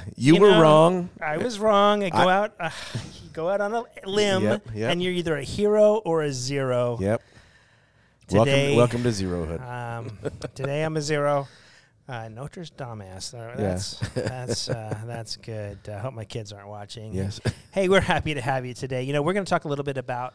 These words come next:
Speaker 2: the eviction moratorium being extended for thirty days.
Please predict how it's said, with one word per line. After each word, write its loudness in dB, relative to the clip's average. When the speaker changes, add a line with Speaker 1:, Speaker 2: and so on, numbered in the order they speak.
Speaker 2:
the -10
eviction -2
moratorium -4
being -4
extended -2
for 0
thirty -4
days. -6